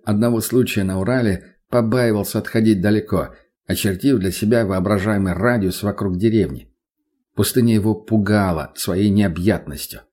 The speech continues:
Хотя какая к черту пустыня? Не песок же, а степь каменистая. Но чем дальше от реки, тем сильнее была сушь, и ветры,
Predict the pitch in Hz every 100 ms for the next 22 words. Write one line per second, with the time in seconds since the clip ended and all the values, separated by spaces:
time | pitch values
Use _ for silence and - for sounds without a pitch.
0 | _ _ - 113 107 - _ 113 147 160
1 | - - 117 - - 107 - - 92 73
2 | - _ _ _ 139 147 151 123 160 123
3 | 87 71 - _ _ - 95 90 - -
4 | 147 - 110 98 90 - - 65 - _
5 | _ _ _ - 104 101 110 113 143 139
6 | 131 117 113 139 143 90 - _ - 113
7 | - 113 131 147 120 117 107 92 - 151
8 | 120 - - _ 123 98 127 147 110